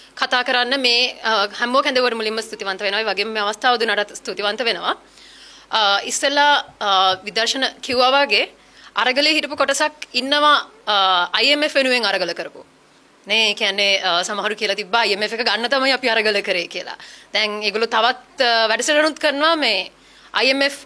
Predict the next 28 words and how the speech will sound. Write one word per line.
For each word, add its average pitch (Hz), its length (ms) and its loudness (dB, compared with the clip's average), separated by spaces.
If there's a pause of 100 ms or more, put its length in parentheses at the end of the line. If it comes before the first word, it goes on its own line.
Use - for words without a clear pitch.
(140)
වැඩසටහන 330 540 0
වෙනුවෙන්, 294 360 2 (920)
අ, 240 240 2
කරන්නත් 262 380 0
උත්සාහ 254 280 -2
කරනවා. 190 320 -4 (320)
නමුත් 294 280 -2
මේ 302 140 4
කවුරුත් 302 480 2
හරියටම 302 560 2 (360)
අයි 220 180 0
එම් 277 120 0
එෆ් 294 120 0
එක 311 100 -2
මොන 254 140 0
වගේ 269 300 2
ආයතනයක්ද? 240 640 0 (720)
අ, 202 80 0 (220)
අයි 220 160 2
එම් 247 100 -2
එෆ් 269 180 -2
එක 277 120 -2 (420)
හරහා 269 500 4 (240)
දුප්පත් 302 420 -2
රටවල් 254 400 2 (200)
කොයිතරම් 285 560 2
දුරට, 262 280 0 (840)
අ, 202 380 2